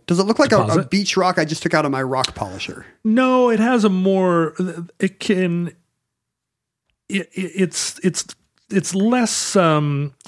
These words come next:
Speaker 2: com-, it's less dense than a rock, uh, because it's, you know, it's, uh, it's
Speaker 1: It's
Speaker 2: only
Speaker 1: got plant matter in there somewhere,
Speaker 2: Yeah, it's pl-,
Speaker 1: right?
Speaker 2: it's plants, and it's, it's only been in the, an animal that has a fairly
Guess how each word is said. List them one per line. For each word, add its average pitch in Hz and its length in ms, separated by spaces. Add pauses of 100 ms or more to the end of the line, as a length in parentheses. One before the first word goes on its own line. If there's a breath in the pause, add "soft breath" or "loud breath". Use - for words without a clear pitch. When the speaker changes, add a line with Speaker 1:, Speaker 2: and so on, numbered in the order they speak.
Speaker 2:
com-, 160 300
it's 170 160
less 233 180
dense 139 600
than 123 160
a 110 100
rock, - 580 (480 soft breath)
uh, 120 240
because 131 420
it's, 120 300 (540)
you 147 100
know, 117 200
it's, 123 240
uh, - 160
it's 143 120
Speaker 1:
It's 120 140
Speaker 2:
only 165 220
Speaker 1:
got 127 80
plant 160 220
matter 135 240
in 120 100
there 123 120
somewhere, 262 240
Speaker 2:
Yeah, 139 60
it's 101 100
pl-, 113 140
Speaker 1:
right? 160 80
Speaker 2:
it's 160 140
plants, 208 600
and 151 160
it's, 131 380
it's 147 200
only 180 220
been 139 220
in 135 260
the, 123 240 (160)
an 127 160
animal 131 380
that 117 160
has 113 200
a 107 100
fairly 107 520